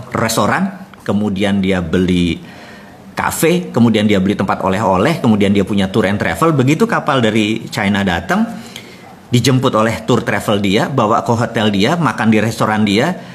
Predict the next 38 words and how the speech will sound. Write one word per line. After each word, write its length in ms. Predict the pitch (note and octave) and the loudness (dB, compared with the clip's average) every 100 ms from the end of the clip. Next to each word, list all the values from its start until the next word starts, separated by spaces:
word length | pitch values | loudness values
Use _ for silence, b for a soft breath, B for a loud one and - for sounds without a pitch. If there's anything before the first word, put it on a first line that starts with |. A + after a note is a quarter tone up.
| B B | B B
terus 160 | E3+ F#3+ | 0 2
nonton 320 | C3+ B2 B2 | 4 2 2
tari 160 | A#2 G#2+ | 0 -2
kecak, 480 | G#2+ A2+ G2+ G2 | -2 -2 -2 -2
terus 160 | A#2 - | -4 -2
no-, 160 | A2 A2+ | -2 0
lihat 240 | A2+ A2 | 0 2
ini 160 | A2+ A2+ | 2 2
segala 160 | G#2 | 0
macam, 160 | A2+ C3+ | 0 0
satu 240 | A#2+ A2 | 0 0
dua, 240 | G2+ A#2 - | 2 0 2
kemudian 320 | A2+ A2 G#2 | 0 2 2
balik 160 | F#2+ | 0
lagi. 400 | G2 F2+ B2+ F#3+ - - - - - | 0 -2 0 -2 -4 -16 -20 -20 -4
Itu 240 | B2+ D3+ B2 | 0 2 2
adalah 480 | G#2+ B2 C#3 - - - - | 2 0 -2 -8 -18 -10 -2
kolonialisasi 720 | G#2 G#2+ G#2 G2+ G#2 F#2+ C3+ | 0 2 2 0 -2 -2 0
five 240 | A#2+ F#2 | -2 0
point 160 | G#2 F#2+ | 0 0
zero, 320 | F2+ E2+ E2 | 0 -4 -4
gitu 240 | F2 F#2 F2+ | -4 0 0
ya. 80 | - B B B B B B B - | -2 B B B B B B B -4
Dan 240 | B2+ D3 D3+ | -2 0 0
mereka 160 | G#3 | 2
bayarnya 320 | G3 E3 G3 | 2 2 0
pakai 160 | F#3+ E3 | 0 -2
apa? 80 | D3 | -2
Pakai 200 | C#3 C3 | -2 0
Alipay. 360 | C3 B2+ A2+ F2 - - - - - - - - | 0 0 -2 -4 -8 -20 -20 -20 -20 -20 -20 -10
Pakai, 400 | - A#2 B2 - | -6 -2 -2 -2
pakai 400 | - A#2 B2+ - | -6 -4 -4 -2
mereka, 240 | C3 B2+ - | -4 -4 -2
mereka 240 | B2+ B2+ | 0 2
digitalnya 560 | A#2+ A2 A2 A#2+ A2 G#2+ | 0 2 0 2 2 2
dia. 240 | G#2+ F#2 | 2 0
Jadi 320 | G2+ C#3+ - | 2 2 2
nggak 180 | C3+ | 0